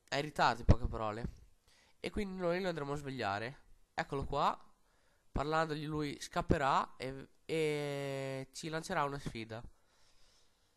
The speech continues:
Ecco qua, come vedete ha tre Pokémon, un Machop al trentanove.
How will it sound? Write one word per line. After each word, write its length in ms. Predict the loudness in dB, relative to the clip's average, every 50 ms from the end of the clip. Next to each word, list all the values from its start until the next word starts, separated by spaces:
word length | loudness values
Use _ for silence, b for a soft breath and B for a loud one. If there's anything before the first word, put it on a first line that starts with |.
| b b _ _ _
Ecco 240 | _ -14 -14 -14 -14
qua, 380 | -8 -4 -2 0 0 0 -2 -4 -6
come 200 | -4 -4 -2 -2
vedete 200 | -2 -4 -4 -6
ha 40 | -8
tre 160 | -8 -6 -4
Pokémon, 600 | 0 0 0 0 0 -4 -6 -8 -8 -8 -8 -14 -20 _ _ _ -20 -20 _ -20 -20 _ _ _ _ _ _ _ _ b b b b b b b b b b
un 180 | -12 -10 -6 0
Machop 840 | 2 2 2 2 0 -2 -8 -8 0 0 0 2 2 -2 -4 -6 -6
al 180 | -6 -6 -6 -6
trentanove. 920 | -8 -8 -8 -8 -8 -6 -6 -4 -2 0 0 0 -2 -2 -4 -6 -8 -10